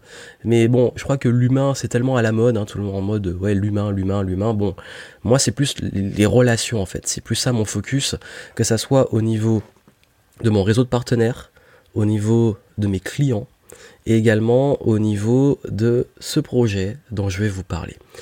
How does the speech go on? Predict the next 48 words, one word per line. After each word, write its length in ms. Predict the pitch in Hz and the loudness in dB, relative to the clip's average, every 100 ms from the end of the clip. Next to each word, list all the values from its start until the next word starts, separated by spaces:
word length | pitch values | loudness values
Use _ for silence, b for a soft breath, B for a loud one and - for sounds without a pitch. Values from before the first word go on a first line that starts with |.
| B B B | B B B
Parce 120 | 92 | -6
que 120 | - 110 | 0 4
le 120 | 113 | 6
mot 160 | 151 | 6
d'ordre 420 | 165 156 156 113 98 | 6 6 4 2 2
qui 120 | 117 | 0
a 40 | |
été 220 | 95 113 | 0 0
deux 120 | 104 104 | 0 0
mille 240 | 98 98 | -2 -4
dix-huit, 360 | 107 127 170 170 | -4 0 -2 -2
c'était 280 | - 117 | -4 0
de 100 | 107 | 0
passer 580 | 101 104 - - 120 113 - | 2 0 0 2 2 2 0
de 140 | 98 | -2
quantité 600 | 90 87 - 90 135 143 - | -2 -4 -8 -2 0 0 0
à 200 | 104 120 _ _ | -4 -6 _ _
qualité. 400 | - 117 95 - - B B B | 0 0 0 -6 -12 B B B
Et 100 | - | -2
de 120 | 95 92 | 0 0
ce 100 | - | -2
côté-là, 560 | 98 - 110 131 147 | -4 0 2 4 4
j'ai 160 | 110 101 | 2 0
atteint 260 | 90 127 | 0 0
des 160 | 113 95 | 2 0
objectifs 680 | 95 95 92 - 113 - - B B B - | -2 -4 -6 -8 -8 -10 -18 B B B -4
qui 60 | |
n'étaient 120 | 120 | 0
pas 120 | 117 160 | 2 2
finalement 300 | 170 170 165 | 4 4 4
mes 80 | |
objectifs 440 | 131 123 - 127 - - | 4 0 -4 -8 -10 -6
initiaux. 560 | 120 117 117 - 156 - - | -2 -2 -2 0 0 -2 -6
Donc 140 | 95 | -4
je 80 | 95 | -2
vous 60 | |
invite 180 | 101 123 | 0 -2
vraiment 400 | 98 117 156 160 | -2 0 2 2
à 40 | 123 | 2
aller 120 | 120 | 0
voir 240 | 120 123 | 2 0
les, 260 | 107 92 90 | 0 -2 -4
les, 120 | - | -4
les 120 | - 98 | -4 -4
précédents 400 | 110 - 110 104 | -2 -2 -2 -2
contenus. 340 | 101 123 170 B B B B B | -4 -2 -4 B B B B B
Mais 400 | 110 123 160 185 - _ - | -2 2 4 2 -2 _ -8
j'ai, 180 | 110 | -2